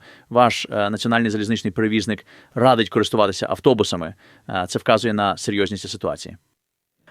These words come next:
У заяві компанія сказала, якщо ситуація з безпекою дозволить, ми спробуємо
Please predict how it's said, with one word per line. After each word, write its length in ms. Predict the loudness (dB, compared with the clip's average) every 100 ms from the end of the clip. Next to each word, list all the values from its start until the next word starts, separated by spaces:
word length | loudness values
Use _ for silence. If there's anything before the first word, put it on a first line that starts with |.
| -8
У 60 | 0
заяві 240 | 4 4
компанія 380 | 2 2 2 2
сказала, 360 | 2 2 2 2
якщо 320 | -4 0 -2
ситуація 480 | 0 0 0 2 -2
з 40 |
безпекою 460 | -2 0 0 2 0
дозволить, 400 | 0 2 2 2
ми 140 | 0
спробуємо 480 | -2 0 2 4 2